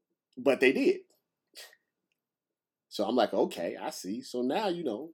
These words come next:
circle's a lot tighter. Now, you know, you, you did your best, still here. <laughs> Now,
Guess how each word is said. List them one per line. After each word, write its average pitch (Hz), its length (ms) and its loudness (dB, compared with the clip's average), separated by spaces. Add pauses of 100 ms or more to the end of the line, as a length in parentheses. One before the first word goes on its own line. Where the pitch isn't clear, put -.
circle's 127 640 -2
a 110 40 -2
lot 110 320 -2
tighter. 233 300 -10 (600)
Now, 131 320 2
you 120 200 0
know, 95 120 0
you, 104 260 -4
you 107 160 -10
did 135 340 4
your 120 100 6
best, 143 560 2 (880)
still 135 340 8
here. 151 440 6
<laughs> - 40 -14 (1300)
Now, 127 580 6